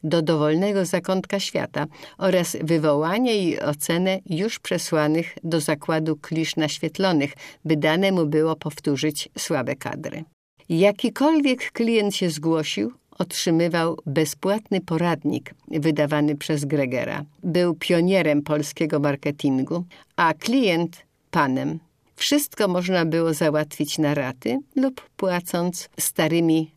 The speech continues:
aparatami fotograficznymi. Chyba jako jedyny w Polsce zrozumiał wówczas wagę tego, na co porwał się Nowak, podróżujący samotnie z krańca północnego Czarnego Lądu na południowy i z powrotem.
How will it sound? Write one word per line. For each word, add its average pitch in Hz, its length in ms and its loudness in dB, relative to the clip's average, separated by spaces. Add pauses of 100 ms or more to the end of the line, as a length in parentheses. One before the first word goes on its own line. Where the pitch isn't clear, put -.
aparatami 151 680 -2
fotograficznymi. 143 1080 -6 (360)
Chyba 160 260 0
jako 151 300 -2
jedyny 165 480 0
w - 80 -14
Polsce 170 580 0 (340)
zrozumiał 170 760 2
wówczas 165 500 -2
wagę 165 340 0
tego, 180 360 0 (340)
na 180 200 2
co 202 200 -2
porwał 190 460 0
się 220 180 -2
Nowak, 160 480 0 (200)
podróżujący 156 840 0
samotnie 151 680 0 (200)
z - 100 -4
krańca 165 600 0
północnego 156 800 0
Czarnego 151 520 0
Lądu 165 460 2 (260)
na 156 120 2
południowy 156 840 0 (220)
i 208 100 -6
z - 80 -6
powrotem. 139 640 -2